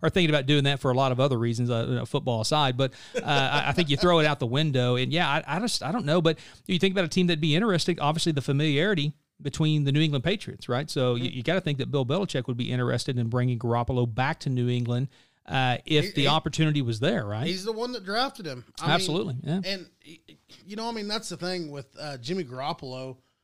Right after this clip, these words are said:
Speaker 2: I mean, it's not like his record is really not bad. Twenty-four and nine as a starter, but, I mean,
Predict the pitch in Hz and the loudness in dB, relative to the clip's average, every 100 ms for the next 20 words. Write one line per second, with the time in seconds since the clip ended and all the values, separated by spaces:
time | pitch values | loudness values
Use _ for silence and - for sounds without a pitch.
0 | _ 139 160 165 185 - 190 185 190 160 | _ -12 -8 -6 -6 -6 -8 -8 -8 -8
1 | - - - _ _ _ _ _ _ _ | -10 -20 -20 _ _ _ _ _ _ _
2 | _ 185 185 131 175 196 160 127 117 117 | _ -8 -8 -8 -8 -8 -10 -12 -12 -8
3 | 190 170 139 139 117 143 139 110 160 175 | -6 -6 -8 -12 -12 -10 -10 -10 -8 -6
4 | 175 175 151 143 156 156 127 117 151 151 | -6 -6 -6 -8 -8 -8 -10 -10 -10 -8
5 | 170 143 147 147 151 143 135 | -8 -10 -10 -8 -8 -8 -12